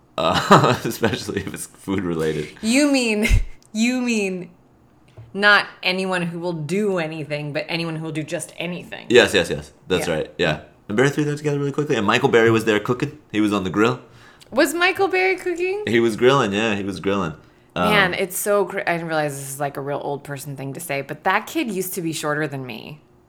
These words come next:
Speaker 1: Oh, yeah, yeah.
Speaker 2: Like, I remember when he was shorter than me.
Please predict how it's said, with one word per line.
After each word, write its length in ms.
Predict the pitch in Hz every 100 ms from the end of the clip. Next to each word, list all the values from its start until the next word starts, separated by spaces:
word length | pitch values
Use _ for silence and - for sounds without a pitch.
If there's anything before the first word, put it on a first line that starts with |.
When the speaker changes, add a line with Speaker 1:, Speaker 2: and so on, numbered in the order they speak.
| _
Speaker 1:
Oh, 160 | 104 127
yeah, 280 | 90 92 85
yeah. 220 | 73 71
Speaker 2:
Like, 120 | 69 170
I 100 | 170
remember 500 | 180 175 170 170 160
when 140 | 147
he 120 | 151 156
was 120 | 143
shorter 260 | - 160 147
than 220 | 135 135
me. 380 | 143 156 95